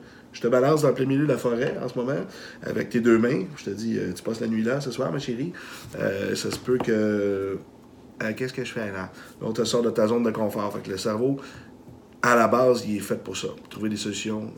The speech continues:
renforcer sa sécurité, sa stabilité.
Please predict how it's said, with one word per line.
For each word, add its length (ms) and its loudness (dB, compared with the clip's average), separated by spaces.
renforcer 440 -4
sa 120 -6
sécurité, 520 -8
sa 100 -12
stabilité. 580 -8